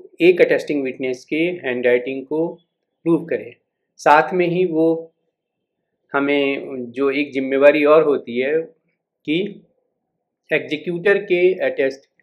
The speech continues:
handwriting और signature को भी prove करें। तो अगर केवल हम attest, attest, एक attesting weakness और एक, एक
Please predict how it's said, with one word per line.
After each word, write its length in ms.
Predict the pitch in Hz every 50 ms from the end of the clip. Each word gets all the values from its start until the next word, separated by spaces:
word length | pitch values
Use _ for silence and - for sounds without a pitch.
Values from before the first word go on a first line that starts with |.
| _ _ _ _ _ _ _ _
handwriting 520 | 143 135 135 147 143 135 139 156 156 165 160
और 140 | 147 139 139
signature 400 | - 139 135 135 135 147 135 -
को 120 | - 143
भी 120 | 135 156
prove 240 | 151 - 131 127 123
करें। 320 | 117 - 127 113 117 107 - _ _ _ _ _ _ _ _ _ _ _ _ _ _ _ _ _ _ _ _ _
तो 320 | 202 208 214 208 208 202 202 - - - -
अगर 260 | 151 151 180 185 185 180 - - 139 - _ _ - 127 - _
केवल 240 | - 147 160 175 175
हम 420 | 165 170 170 175 175 175 175 180 -
attest, 400 | 135 - 139 131 - - - - 185 - - 139 139 135 135 -
attest, 300 | 131 - 139 127 127 -
एक 220 | 156 151 151 151
attesting 380 | 156 - 131 123 - 170 165 160
weakness 340 | 165 165 - 185 185 175 -
और 120 | 151 135
एक, 180 | 139 139 139 156
एक 240 | 139 135 135 -